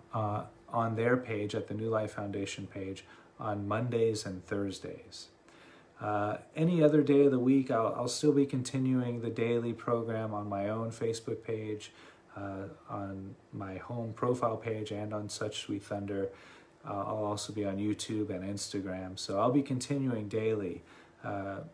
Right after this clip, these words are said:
until I run out of material, <laughs> which could be quite some time.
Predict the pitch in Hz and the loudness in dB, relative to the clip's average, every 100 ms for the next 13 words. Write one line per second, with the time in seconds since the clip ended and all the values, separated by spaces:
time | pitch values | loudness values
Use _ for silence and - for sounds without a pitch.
0 | - - 107 - 107 101 95 - - - | -16 -10 -8 -4 -4 -4 -6 -12 -20 -20
1 | - - - 110 104 104 107 107 101 95 | -20 -20 -10 -2 0 2 2 2 0 -2
2 | 92 - - 110 90 85 87 - - - | -4 -6 -2 -2 -2 -4 -6 -8 -8 -2
3 | 123 - 127 - 147 - 123 - - - | -2 0 0 4 4 4 0 -2 -14 -14
4 | - - 110 - - 107 104 - 107 98 | -14 -6 -6 -4 -6 -2 -2 0 -2 -2
5 | - 98 - 101 95 | -6 -10 -8 -8 -8